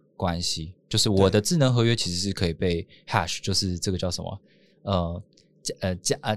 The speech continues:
Speaker 1: 加密起来的一个
Speaker 2: 嗯，说加密嘛，等于说，呃，萃取吧，
Speaker 1: 嗯。
Speaker 2: 因为说加密的话，肯定会有人反对，那可以解密啊。
Speaker 1: <laughs>
Speaker 2: hash 是不能解密的。
Speaker 1: 好，
Speaker 2: 对。
Speaker 1: 萃取出来的一个东西，
Speaker 2: 对。
Speaker 1: 所以我，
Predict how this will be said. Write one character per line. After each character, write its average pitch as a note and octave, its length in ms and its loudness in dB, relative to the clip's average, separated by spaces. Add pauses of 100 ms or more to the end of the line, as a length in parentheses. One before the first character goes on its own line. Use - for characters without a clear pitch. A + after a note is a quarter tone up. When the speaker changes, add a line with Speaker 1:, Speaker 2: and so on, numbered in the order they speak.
Speaker 1:
加 C3+ 260 4
密 C#3 180 2
起 F2+ 180 -2
来 D#2+ 200 -2
的 D#2+ 240 -6 (640)
一 G#2+ 100 0
个 G#2+ 140 2
Speaker 2:
嗯， F2+ 80 0
说 - 140 0
加 C#3+ 320 -4
密 D3+ 200 0
嘛， G2+ 300 -8
等 G#2 180 -12
于 A2 80 -10
说， B2+ 460 -6 (420)
呃， A2 480 -8 (320)
萃 D3+ 280 2
取 - 260 -4
吧， - 260 -20
Speaker 1:
嗯。 A#2+ 120 2
Speaker 2:
因 A#2+ 80 6
为 D3 80 4
说 C#3+ 200 4
加 C#3 200 6
密 C#3 100 2
的 A#2 100 0
话， A#2 220 -2
肯 A2 160 -8
定 B2 160 -4
会 C3+ 100 0
有 G#2+ 60 -2
人 G#2+ 160 -6
反 F2+ 160 -12
对， A2+ 140 -6
那 B2 100 -6
可 A2+ 160 -10
以 G#2+ 60 -6
解 - 200 -8
密 A2 200 -10
啊。 F#2 140 -12
Speaker 1:
<laughs> - 20 -14
Speaker 2:
hash B2+ 1200 6
是 B2+ 140 0
不 B2 120 -4
能 G#2+ 120 -4
解 F2+ 180 -6
密 F2+ 180 -8
的。 A2 120 -10 (280)
Speaker 1:
好， E2+ 520 -2
Speaker 2:
对。 F2 280 -10 (120)
Speaker 1:
萃 A2 340 2
取 F#2 240 -2
出 G#2+ 220 -2
来 D#2+ 200 2
的 D#2+ 80 -4
一 E2 120 -4
个 E2+ 80 -4
东 - 200 -6
西， - 180 -8
Speaker 2:
对。 A2 200 -6
Speaker 1:
所 G2 140 2
以 F#2+ 240 2
我， F2 360 -2